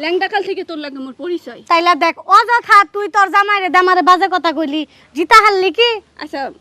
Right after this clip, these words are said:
Speaker 1: মনে মাফ করে দে, ভুল হয়ে গেছে। তুই যে সত্যি কথা কইছস, এটা মুই এখন বুঝতে পারছি। কারণ তোর সোপা, তোর সোপা হই নাই, মুই বুঝছি যে তুই সত্যি কথা বলতে আইছস। এখন ঘটনা হইছে,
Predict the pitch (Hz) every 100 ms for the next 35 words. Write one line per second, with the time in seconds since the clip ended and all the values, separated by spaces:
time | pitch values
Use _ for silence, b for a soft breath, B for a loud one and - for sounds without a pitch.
0 | - 330 294 277 269 _ 277 220 208 240
1 | - 214 285 277 240 220 - 240 294 339
2 | 311 - 349 427 415 392 381 330 320 339
3 | 320 339 269 262 254 233 _ - b b
4 | - 381 349 403 - - 508 539 440 269
5 | 220 b _ 359 - 415 415 480 480 466
6 | 415 349 403 302 415 415 330 - 330 -
7 | 311 339 302 240 269 233 220 202 _ b
8 | b b _ 254 311 311 226 233 285 339
9 | 330 320 - 240